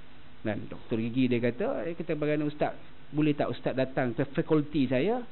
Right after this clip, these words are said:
ajar budak-budak ni tentang adab belajar ni? Dia benda tu dah tahu dah ustaz. Ha, dia tahu dah, lecturer tu dah jawapan dah. Dia tanya kita tu tujuan nak,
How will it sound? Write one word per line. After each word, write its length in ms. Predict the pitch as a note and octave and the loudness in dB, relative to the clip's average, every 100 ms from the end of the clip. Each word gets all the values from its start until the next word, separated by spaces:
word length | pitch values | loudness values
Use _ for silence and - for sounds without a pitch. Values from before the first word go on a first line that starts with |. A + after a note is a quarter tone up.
| - - - - - | -10 -10 -10 -8 0
ajar 400 | D3+ D3 C#3 B2 | 2 4 4 4
budak-budak 400 | C#3 C#3 D3 C3+ | 0 2 2 2
ni 160 | G3+ | -2
tentang 400 | G3 D3 - D#3+ - | 0 0 0 -2 -2
adab 480 | C#3+ C#3 C3+ - B2+ | -2 -2 0 0 2
belajar 480 | A#2 G#2+ G2 F#2+ G2 | 2 2 -2 -4 -6
ni? 80 | G2 - - - - | -8 -10 -10 -10 -8
Dia 240 | D#3 C4+ B3+ | 0 2 4
benda 320 | A#3 B3+ B3+ | 6 8 6
tu 80 | B3+ | 4
dah 160 | A3+ | 2
tahu 320 | A#3 B3+ A#3+ | 4 2 4
dah 80 | A#3 | 2
ustaz. 320 | A3 A3+ D#3+ - - - - | 2 0 -2 -6 -10 -10 -4
Ha, 80 | G3+ | 0
dia 160 | E3+ G#3+ | 4 4
tahu 240 | F#3+ A3+ | 4 4
dah, 160 | G#3+ D#3+ - | 4 2 2
lecturer 400 | D#3+ - G3 F3 | 0 4 4 4
tu 80 | |
dah 80 | A3+ | 4
jawapan 480 | D#3+ D#3+ D#3 G#3+ A#3+ | 6 6 6 2 0
dah. 100 | F#3+ - - | -2 -6 -8
Dia 160 | D3 F3 - | 0 0 2
tanya 400 | A3 C4+ C4+ G#3 | 6 8 8 6
kita 320 | C3 - F3 | 2 2 2
tu 160 | B3 | 2
tujuan 480 | B3 - F#3+ A3 A3+ | 0 0 0 4 4
nak, 240 | A3 B3+ | 4 2